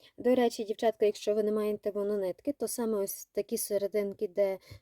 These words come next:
ниточкою не видно і вона ховається під камінчиком, ви можете пришити звичайною ниткою, тому,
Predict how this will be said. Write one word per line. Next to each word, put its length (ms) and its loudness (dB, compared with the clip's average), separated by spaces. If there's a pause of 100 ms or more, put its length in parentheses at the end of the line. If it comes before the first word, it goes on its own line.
(160)
ниточкою 560 0
не 160 0
видно 300 0
і 80 0
вона 200 -4
ховається 520 -4
під 180 -12
камінчиком, 680 0
ви 120 2
можете 560 -2 (320)
пришити 400 -4
звичайною 600 -4
ниткою, 400 -6
тому, 440 -2